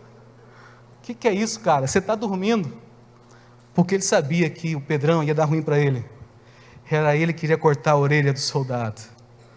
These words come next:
Não fica imaginando que o Pedrão mirou a orelha, não. Ele mirou no meio da cabeça. O soldado desviou, arrancou a orelha fora.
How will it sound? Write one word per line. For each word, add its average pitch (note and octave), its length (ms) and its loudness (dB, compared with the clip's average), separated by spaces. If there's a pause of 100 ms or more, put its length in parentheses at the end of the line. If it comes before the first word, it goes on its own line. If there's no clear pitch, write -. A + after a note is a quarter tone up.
(320)
Não C3+ 80 -2
fica F3 240 -4
imaginando D#3 400 0
que D3 80 -6
o - 20 -6
Pedrão D3 360 0
mirou D3 240 4
a - 60 6
orelha, C#3+ 220 2
não. C3 140 -2
Ele C3 100 -2
mirou C3+ 200 2
no D#3 60 2
meio D3+ 140 2
da E3+ 120 2
cabeça. C#3+ 640 2 (480)
O - 40 -14
soldado D3+ 340 2
desviou, C#3+ 320 2
arrancou D3+ 320 0
a - 20 4
orelha D3+ 220 0
fora. B2+ 400 -6